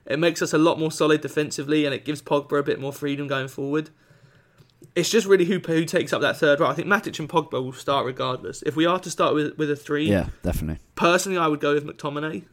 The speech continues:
Speaker 1: Um, but I, I,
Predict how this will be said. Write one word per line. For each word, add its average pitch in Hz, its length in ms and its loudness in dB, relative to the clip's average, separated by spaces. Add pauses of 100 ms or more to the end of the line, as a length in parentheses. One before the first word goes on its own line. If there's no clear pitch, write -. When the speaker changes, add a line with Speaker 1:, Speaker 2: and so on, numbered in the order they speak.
Speaker 1:
Um, 135 420 -6 (920)
but 165 320 0 (540)
I, 160 120 -2
I, 147 300 -4